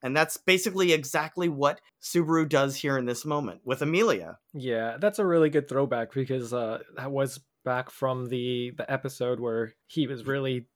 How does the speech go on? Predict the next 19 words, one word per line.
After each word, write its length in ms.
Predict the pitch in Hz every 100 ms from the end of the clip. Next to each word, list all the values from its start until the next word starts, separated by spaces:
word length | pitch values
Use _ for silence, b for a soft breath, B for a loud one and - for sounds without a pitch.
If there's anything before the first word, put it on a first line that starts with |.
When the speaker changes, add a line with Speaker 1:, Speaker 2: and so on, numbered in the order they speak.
| _
Speaker 2:
struggling 640 | - 151 135 127 123 117 120
and 280 | 110 110
Speaker 1:
Yeah, 140 | 123 156
Speaker 2:
wanted 120 | 131
Speaker 1:
he 40 | 139
was 60 |
Speaker 2:
to 40 | 139
give 100 | 139
Speaker 1:
about 80 | 147
to 60 |
Speaker 2:
up. 40 | 127
Speaker 1:
give 120 | 120
up. 260 | 123 - -
Speaker 2:
Right. 240 | 190 185 113
Speaker 1:
Yeah. 160 | 104 - -
Speaker 2:
And 140 | 139
then 140 | 135 135
it 100 | 131
just, 340 | 127 - -